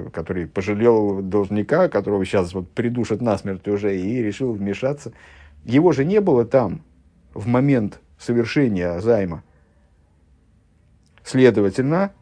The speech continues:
ну вот выражаясь словами ближе к тексту Мишне, ал-, лой алмунос и елвогу, он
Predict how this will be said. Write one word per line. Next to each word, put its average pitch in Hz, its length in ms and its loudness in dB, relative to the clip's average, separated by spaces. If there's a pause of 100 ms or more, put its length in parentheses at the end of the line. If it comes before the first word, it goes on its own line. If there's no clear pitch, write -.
ну 110 100 -4
вот 98 120 -2
выражаясь 98 380 0
словами 90 440 -2
ближе 92 600 -6
к - 60 -16
тексту 85 320 -8
Мишне, 92 580 -6
ал-, 120 360 2
лой 143 600 4
алмунос 135 800 0
и 135 40 0
елвогу, 117 720 -2
он 139 280 -2